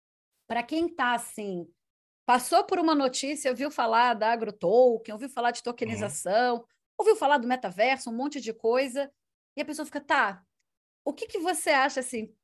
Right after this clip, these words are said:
Speaker 1: pra quem queira entender um pouquinho mais", além de ouvir o nosso podcast, claro,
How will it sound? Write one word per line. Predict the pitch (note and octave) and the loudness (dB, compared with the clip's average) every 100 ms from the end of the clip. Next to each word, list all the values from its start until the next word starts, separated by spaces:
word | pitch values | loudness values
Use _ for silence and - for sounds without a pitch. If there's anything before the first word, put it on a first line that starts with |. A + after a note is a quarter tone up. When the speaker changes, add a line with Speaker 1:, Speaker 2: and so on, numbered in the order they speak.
| - | -2
Speaker 1:
pra | C4+ C4+ | 0 0
quem | - F4+ G4+ | -2 -8 -8
queira | - C4+ C4 B3 A3+ G3+ F#3+ - | -2 4 6 6 4 0 -2 -6
entender | A3 A#3 A3+ A3 G#3+ | -8 -6 -4 -2 -2
um | A#3 | -2
pouquinho | A3+ G#3+ A#3 A#3 | -4 -6 -8 -8
mais", | G#3+ F3+ E3+ | -6 -6 -6
além | F#3 G3 | -8 -10
de | G3 | -10
ouvir | F3+ | -8
o | F#3 | -8
nosso | F3+ F3+ | -8 -10
podcast, | - E3 E3+ E3 F3+ - | -8 -10 -8 -8 -8 -12
claro, | - D#3+ G3 | -8 -6 -8